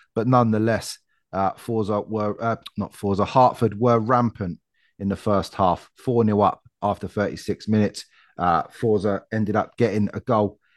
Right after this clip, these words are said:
in the thirty-eighth minute with a looped header, flicked on header, uh, from, uh, Ross, formerly of Barnhurst, getting the flick on,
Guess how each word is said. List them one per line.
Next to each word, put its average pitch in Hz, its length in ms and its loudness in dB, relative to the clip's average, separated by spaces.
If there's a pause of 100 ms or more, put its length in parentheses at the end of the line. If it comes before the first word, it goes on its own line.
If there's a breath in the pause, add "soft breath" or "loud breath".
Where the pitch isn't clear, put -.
(160)
in 104 120 -2
the 104 80 -2
thirty-eighth 127 580 2
minute 143 240 0
with 131 160 0
a 143 60 4
looped 151 300 0
header, 151 360 2
flicked - 400 -4
on 156 160 0
header, 139 380 -2 (420)
uh, 107 240 -4
from, 113 440 -8 (360)
uh, 101 260 0
Ross, - 560 0 (440)
formerly 104 340 -4
of 92 180 -6
Barnhurst, 98 460 0
getting 127 220 -2
the 117 80 -2
flick - 340 -6
on, 110 180 0